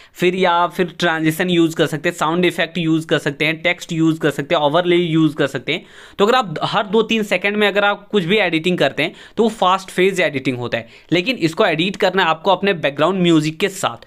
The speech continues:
तो ये बहुत बढ़िया और क्रिएटिव तरीका से शॉर्ट वीडियो बनता है और इसको अगर आप YouTube पे अपलोड करेंगे या फिर अगर Instagram पे अपलोड करते हैं तो फिर इसमें बढ़िया व्यूज़ आने का चांस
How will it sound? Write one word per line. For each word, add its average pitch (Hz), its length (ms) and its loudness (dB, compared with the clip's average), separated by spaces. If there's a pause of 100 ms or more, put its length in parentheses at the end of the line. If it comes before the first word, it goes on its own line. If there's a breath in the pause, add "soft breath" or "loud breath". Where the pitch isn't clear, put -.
(180 soft breath)
तो 165 60 0
ये 196 160 2
बहुत 160 420 -4
बढ़िया 147 400 0
और 165 140 2
क्रिएटिव 156 480 -2
तरीका 156 320 0
से 180 140 -2
शॉर्ट 151 260 0
वीडियो 135 240 0
बनता 120 300 -4
है 120 180 -4 (240 loud breath)
और 147 180 2
इसको 160 300 0
अगर 202 180 2
आप 196 160 -2
YouTube 160 400 0
पे 185 60 0
अपलोड 156 320 0
करेंगे 135 340 -2 (340 loud breath)
या 170 80 2
फिर 208 160 0
अगर 208 180 2
Instagram 180 540 2
पे 190 60 0
अपलोड 156 320 2
करते 156 260 0
हैं 165 80 -2
तो 208 80 2
फिर 202 200 0
इसमें 175 280 2
बढ़िया 143 260 0
व्यूज़ 151 320 0
आने 131 180 0
का 131 120 0
चांस 151 280 -2